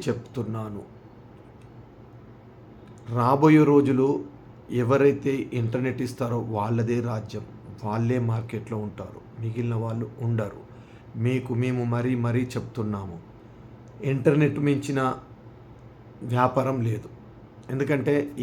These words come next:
ఎన్ని రకాల మార్కెట్లో వ్యాపారాలు ఉన్నాయో అన్నిటి కూడా ఇంటర్నెట్ ఉంటేనే వాళ్ళ వ్యాపారాలు నడుస్తాయి. బ్యాంకు కావచ్చు, స్కూల్స్ కావచ్చు. రాబోయే రోజుల్లో విపరీతంగా ఇంటర్నెట్ వాడడం జరుగుతుంది. మీకు హండ్రెడ్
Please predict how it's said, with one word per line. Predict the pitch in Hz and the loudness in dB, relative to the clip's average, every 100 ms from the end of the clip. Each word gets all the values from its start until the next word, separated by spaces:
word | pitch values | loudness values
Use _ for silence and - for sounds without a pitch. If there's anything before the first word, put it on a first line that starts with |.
| 135 | 2
ఎన్ని | 147 151 170 143 | 4 6 6 6
రకాల | 151 151 151 147 139 | 4 2 2 2 2
మార్కెట్లో | 139 139 139 139 143 135 120 | 0 2 0 2 0 0 0
వ్యాపారాలు | 127 127 135 131 127 120 | -2 0 2 2 0 0
ఉన్నాయో | 123 120 135 139 - - - 110 | -2 -2 -2 -4 -14 -20 -6 0
అన్నిటి | 123 143 151 160 175 143 135 143 127 131 | 2 4 6 8 6 4 2 2 2 0
కూడా | 123 156 151 - - - - - - 135 | 2 0 -2 -6 -18 -20 -20 -20 -4 -2
ఇంటర్నెట్ | 127 175 170 170 | 6 8 8 6
ఉంటేనే | 156 165 160 | 4 4 4
వాళ్ళ | 143 143 127 | 4 4 2
వ్యాపారాలు | 123 123 113 120 120 | 0 0 0 0 -2
నడుస్తాయి. | 113 - - - - - - - - - - - | -6 -6 -8 -10 -16 -20 -20 -20 -20 -20 -18 -4
బ్యాంకు | 123 127 123 131 | 0 0 0 0
కావచ్చు, | 113 113 127 117 | 0 0 -4 -4
స్కూల్స్ | 127 120 117 | -4 -4 -4
కావచ్చు. | 117 113 117 120 | -4 -4 -2 -2
రాబోయే | 156 180 180 | 2 4 6
రోజుల్లో | 170 165 165 - - 127 | 6 4 2 -4 -10 -2
విపరీతంగా | 120 120 151 190 226 220 208 180 | 0 2 2 2 4 8 8 8
ఇంటర్నెట్ | 165 170 160 143 | 6 4 4 4
వాడడం | 135 135 123 | 4 4 2
జరుగుతుంది. | 123 123 127 131 185 - - - - 117 | 2 2 0 2 2 2 -8 -20 -4 0
మీకు | 135 131 113 | 2 2 4
హండ్రెడ్ | 156 180 | 8 8